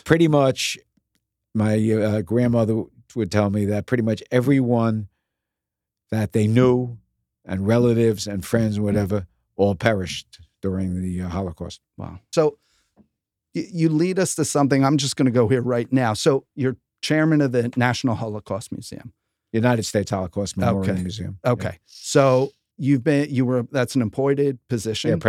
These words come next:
Speaker 1: presidential appointment, yeah.
Speaker 2: Right. But you're talking about anti-Semitism, and certainly we're in a time right now where, I mean, Steven Spielberg finally came out and said something,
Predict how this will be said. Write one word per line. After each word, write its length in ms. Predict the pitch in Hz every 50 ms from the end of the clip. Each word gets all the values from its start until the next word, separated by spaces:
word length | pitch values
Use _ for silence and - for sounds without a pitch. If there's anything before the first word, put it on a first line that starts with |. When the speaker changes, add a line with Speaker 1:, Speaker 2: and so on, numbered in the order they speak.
| 110 117
Speaker 1:
presidential 340 | 123 139 101 87 - 101 92
appointment, 460 | 82 - 101 98 87 80 - - - -
yeah. 60 | 92 -
Speaker 2:
Right. 340 | 139 139 - - - - - _ - _ _ _ - 117
But 160 | - 156 -
you're 120 | - 147 143
talking 260 | 175 185 202 - 165
about 220 | 135 143 139 135
anti-Semitism, 960 | 139 143 123 - 135 120 - - 127 117 113 104 - - 95 - - 104 113
and 120 | 117 110 101
certainly 480 | - - - 160 151 - 147 135 131
we're 200 | 117 117 123 120
in 80 | 120 113
a 60 | 107
time 380 | - - 135 131 127 123 117 107
right 300 | 117 123 131 151 147 120
now 260 | 127 113 107 110 117
where, 440 | 113 117 123 123 117 117 120 113 104 - _ _ _ _ _ _ _ _ _ _ _ _ _ _ _ _ _ _
I 160 | - 123 123 123
mean, 180 | 117 110 107
Steven 320 | - - - 139 117 123 107
Spielberg 520 | - - 135 123 123 113 - 117 113 117 - _ _ _ _ _ _ _ _ _
finally 400 | - 120 113 117 113 113 120 120
came 240 | - - 117 113 107
out 180 | 104 98 -
and 80 | - 110
said 200 | - - 127 117
something, 480 | - - 127 113 - - 120 113 123